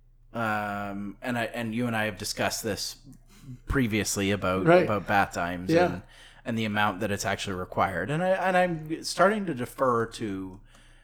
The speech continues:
Speaker 1: your idea that baths are only required twice a week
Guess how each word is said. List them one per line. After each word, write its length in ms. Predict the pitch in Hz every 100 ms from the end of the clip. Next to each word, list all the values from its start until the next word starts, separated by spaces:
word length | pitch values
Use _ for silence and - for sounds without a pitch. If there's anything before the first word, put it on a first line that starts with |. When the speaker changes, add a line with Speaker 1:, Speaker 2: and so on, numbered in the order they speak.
| - -
Speaker 1:
your 260 | 127 127
idea 520 | 110 101 113 107 98
that 400 | 90 98 - 113
baths 460 | 113 101 98 - -
are 140 | 113
only 240 | 107 123 110
required 580 | 104 - 104 98 87 -
twice 300 | 98 107 85
a 40 |
week 360 | 85 78 -